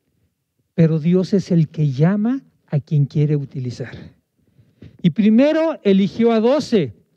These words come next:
y uno de ellos se descartó porque realmente no era creyente.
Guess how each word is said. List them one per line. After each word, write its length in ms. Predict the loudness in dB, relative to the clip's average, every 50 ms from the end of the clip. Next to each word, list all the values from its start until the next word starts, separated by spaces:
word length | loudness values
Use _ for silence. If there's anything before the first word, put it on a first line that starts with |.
| _ _ _ _ _ _ -20 -20 _ _
y 120 | 2 2
uno 200 | 2 4 2 2
de 100 | 2 4
ellos 200 | 4 2 0 0
se 180 | 0 0 2 2
descartó 840 | 4 2 0 -2 -2 -2 -2 -2 -2 -2 -2 0 0 0 -2 -6 _ _ _ _ _ _ _ _ _ _ _ _ _ _ _ _ _ _ _ _ _ _ _
porque 320 | 0 0 0 2 -2 -2
realmente 600 | 2 2 2 2 2 2 0 0 0 0 0 0
no 180 | 2 0 2 2
era 180 | 2 2 0
creyente. 640 | 0 0 -2 -2 0 0 0 -2 -2 -6 -10 -20